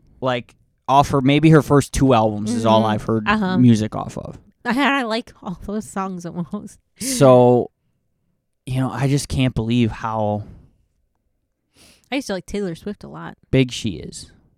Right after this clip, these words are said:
Speaker 2: But now it's just, like, I kinda got, 'cause I'm getting older, so it's kinda like, you know,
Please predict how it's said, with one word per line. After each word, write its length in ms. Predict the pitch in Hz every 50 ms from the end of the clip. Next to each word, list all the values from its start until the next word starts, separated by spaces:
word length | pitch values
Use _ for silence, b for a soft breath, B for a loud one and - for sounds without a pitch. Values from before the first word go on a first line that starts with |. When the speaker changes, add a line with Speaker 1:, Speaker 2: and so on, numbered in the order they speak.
| _ _ _ _ _ _ _ _ _ _ _ _ _ _ _ _ -
Speaker 2:
But 120 | 208 214
now 180 | 214 214 214 208
it's 120 | 196 -
just, 160 | - 196 - -
like, 120 | 180 -
I 80 | - 165
kinda 240 | - - 196 180 165
got, 160 | 165 165 156 - -
'cause 100 | - -
I'm 140 | 185 170 165
getting 200 | 156 175 160 160
older, 360 | 160 175 170 160 165 156 160 151
so 100 | - 160
it's 100 | 156 -
kinda 200 | - 160 151 151
like, 240 | 151 151 - _ - - - _ _ _ _ _ _ _ _ _ _
you 140 | - 208 190
know, 340 | 165 160 156 170 175 165